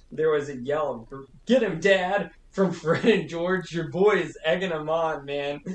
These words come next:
Um, Miss Weasley was shrieking, "No, Arthur, no!" The crowd stampeded backwards, knocking <laughs> more shelves over.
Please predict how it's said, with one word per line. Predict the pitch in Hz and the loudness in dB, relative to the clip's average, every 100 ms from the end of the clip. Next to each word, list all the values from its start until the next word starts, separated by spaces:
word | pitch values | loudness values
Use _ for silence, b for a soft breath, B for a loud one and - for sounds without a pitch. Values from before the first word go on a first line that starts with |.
| B B - | B B -12
Um, | - 151 147 143 139 | -2 0 2 0 -4
Miss | 185 190 196 180 | -4 0 0 -2
Weasley | 175 196 175 180 | -4 -4 -4 -4
was | 156 143 | -4 -6
shrieking, | - 202 208 185 165 | -2 0 0 -2 4
"No, | 196 494 453 | 8 8 6
Arthur, | 190 - 214 | 2 0 2
no!" | 196 330 453 - - B B | 6 6 6 4 -2 B B
The | - 185 | -8 2
crowd | 226 233 233 | 6 6 4
stampeded | - - 208 196 - 220 254 233 143 | 0 0 2 0 0 2 4 2 0
backwards, | 175 160 156 160 135 123 - | 2 4 2 0 -4 -4 -2
knocking | 185 196 - 202 220 | 2 2 4 2 2
<laughs> | 208 | 2
more | 262 339 | 2 2
shelves | - - 220 185 180 175 | 0 0 2 2 0 0
over. | 160 156 127 | 0 0 -6